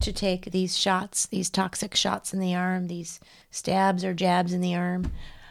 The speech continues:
what you need to know is that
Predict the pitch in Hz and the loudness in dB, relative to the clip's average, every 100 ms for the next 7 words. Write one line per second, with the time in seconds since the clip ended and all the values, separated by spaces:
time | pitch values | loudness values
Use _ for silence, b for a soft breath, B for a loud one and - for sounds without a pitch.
0 | B B B - _ 247 247 247 262 285 | B B B -20 _ 2 4 6 4 2
1 | - 208 175 180 208 - - 185 175 175 | 2 0 2 0 -2 -6 -2 0 0 -2
2 | 170 - 185 175 170 170 | -6 -8 -4 -2 -4 -8